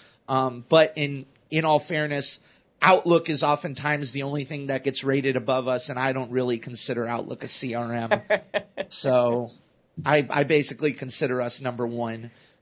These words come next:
Speaker 1: Uh, yeah, and we've been going strong. We were the first web-based C R M when we started, and now everybody's web-based and things like that. But, um,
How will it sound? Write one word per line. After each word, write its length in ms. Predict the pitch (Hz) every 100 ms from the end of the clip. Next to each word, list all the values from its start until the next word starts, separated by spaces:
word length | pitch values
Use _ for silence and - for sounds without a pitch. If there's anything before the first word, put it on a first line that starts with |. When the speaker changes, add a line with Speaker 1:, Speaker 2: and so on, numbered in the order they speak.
| _
Speaker 1:
Uh, 240 | 185 208 180
yeah, 400 | 151 165 269 170
and 180 | 147 147
we've 180 | 170 196
been 160 | 208
going 260 | 214 196 214
strong. 460 | - 185 202 247 139
We 100 | 127
were 120 | 123
the 40 |
first 360 | 120 151 165 -
web-based 500 | 170 160 175 165 -
C 160 | 175 165
R 220 | 151 147
M 340 | 147 143 143 - _ _ -
when 160 | 131
we 120 | 120
started, 720 | 120 - 135 143 165 190 190 180 _ _ _ _
and 260 | 143 139 131
now 240 | 139 139
everybody's 500 | 139 151 139 143 135
web-based 540 | 127 135 123 131 131 131
and 100 | 123
things 240 | 127 -
like 220 | 120 113
that. 320 | 127 120 123 -
But, 320 | 123 113 -
um, 380 | 120 117 110